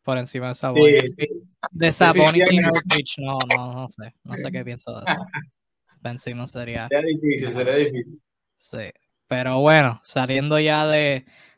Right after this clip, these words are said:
Speaker 1: de dos franquicias en estados un poquito depresivos, vamos a un segmento que nunca es depresivo.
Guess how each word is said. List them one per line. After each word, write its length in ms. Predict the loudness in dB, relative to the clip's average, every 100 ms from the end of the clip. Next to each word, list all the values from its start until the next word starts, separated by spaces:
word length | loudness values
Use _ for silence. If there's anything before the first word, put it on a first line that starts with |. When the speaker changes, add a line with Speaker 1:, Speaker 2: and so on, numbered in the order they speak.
| _
Speaker 1:
de 60 | -4
dos 160 | -2 -2
franquicias 680 | -4 -4 -6 -8 -6 -6
en 120 | -4 -6
estados 640 | -8 _ -2 0 0 0
un 140 | -4 -6
poquito 480 | -8 -8 -4 -2
depresivos, 760 | -2 -4 -8 -6 -4 0 0 0
vamos 280 | -4 -2 -4
a 60 |
un 120 | -4
segmento 540 | -4 -6 -4 -6 -4 -4
que 140 | -2
nunca 260 | -4 -4 -6
es 60 |
depresivo. 640 | -4 -4 -4 -4 -2 -2 -2